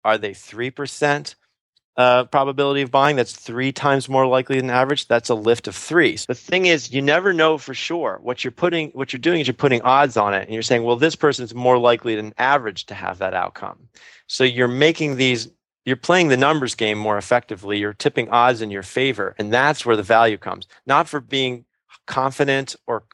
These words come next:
correct necessarily about any one individual,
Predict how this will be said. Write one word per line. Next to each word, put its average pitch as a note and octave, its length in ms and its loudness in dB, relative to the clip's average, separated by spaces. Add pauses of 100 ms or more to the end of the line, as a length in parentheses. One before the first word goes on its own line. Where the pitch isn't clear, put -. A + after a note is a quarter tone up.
correct A#2 560 0
necessarily A2 600 -2
about A2+ 340 4
any A2+ 220 2
one B2+ 340 0
individual, G2+ 640 -4